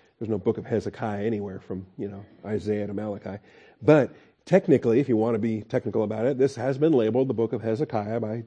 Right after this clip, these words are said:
you know, Jewish traditions. It's the, it's the segment of Proverbs that, uh, the men of Hezekiah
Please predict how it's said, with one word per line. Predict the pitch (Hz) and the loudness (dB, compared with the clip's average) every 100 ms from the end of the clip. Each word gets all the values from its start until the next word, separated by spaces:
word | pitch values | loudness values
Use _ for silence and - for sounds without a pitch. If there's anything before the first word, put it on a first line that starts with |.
| - | -6
you | 113 | -4
know, | 104 | -4
Jewish | 110 110 | -2 -4
traditions. | - 110 104 117 107 | -4 -4 -4 -4 -4
It's | 113 | -2
the, | - 113 - - _ - | 0 0 -2 -20 _ -6
it's | 120 | -2
the | 117 | 0
segment | - 127 127 143 143 | 2 2 6 6 4
of | 113 120 120 | 4 4 2
Proverbs | - 139 113 104 107 123 117 | 2 0 0 0 -2 -2 -4
that, | 107 107 - | -4 -4 -4
uh, | 113 107 110 - | -4 -4 -6 -6
the | 113 | -2
men | 110 | 0
of | 110 | -2
Hezekiah | 107 107 110 113 104 | -2 -6 -8 -10 -10